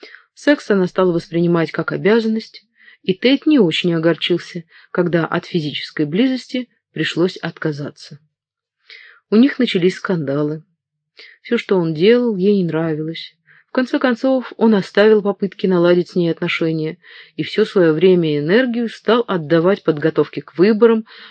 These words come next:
которые должны были состояться через несколько лет. Как только родилась Мэнди,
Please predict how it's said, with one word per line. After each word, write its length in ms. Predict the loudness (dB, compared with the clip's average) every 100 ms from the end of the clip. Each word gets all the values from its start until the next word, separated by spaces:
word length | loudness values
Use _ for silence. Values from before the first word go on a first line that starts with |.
| -4
которые 360 | -2 2 2
должны 400 | 4 4 4 0
были 180 | 0 -2
состояться 600 | -4 -6 -2 0 0 -6
через 280 | -6 -4 -2
несколько 440 | -2 -4 -6 -6
лет. 340 | -4 -6 -10 _ _ _ _ _ _ _ _ -20 -20 -20 _ _
Как 220 | -4 -2
только 360 | 2 2 2 2
родилась 520 | 4 6 4 2 0
Мэнди, 560 | 0 2 0 -2 -8